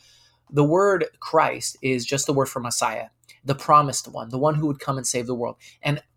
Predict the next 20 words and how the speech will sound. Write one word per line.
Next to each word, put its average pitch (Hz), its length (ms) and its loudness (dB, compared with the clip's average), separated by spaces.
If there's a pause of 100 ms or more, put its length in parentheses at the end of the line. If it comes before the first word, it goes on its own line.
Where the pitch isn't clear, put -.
(280)
let 170 220 2
me 196 80 0
ask 185 120 0
you 175 60 0
a 143 40 -2
question. - 420 -2 (560)
How 214 300 6
often 143 520 2
do 139 160 2
you 151 280 -2
see 120 360 -2
some 131 380 -2
random 131 560 -4
commercial, 131 680 -4 (560)
and 139 220 0 (500)
maybe 165 360 0
directly 139 520 2
or 147 120 2
indirectly, 127 400 0
like, 123 200 -2